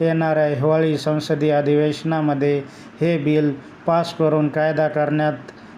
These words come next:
येणार आहे. देशात एकाच वेळी निवडणूक होण्याचा मार्ग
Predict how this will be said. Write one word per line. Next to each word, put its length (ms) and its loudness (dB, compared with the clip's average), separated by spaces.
येणार 340 0
आहे. 320 -2
देशात 1040 -4
एकाच 440 0
वेळी 340 2
निवडणूक 600 2
होण्याचा 440 0
मार्ग 580 0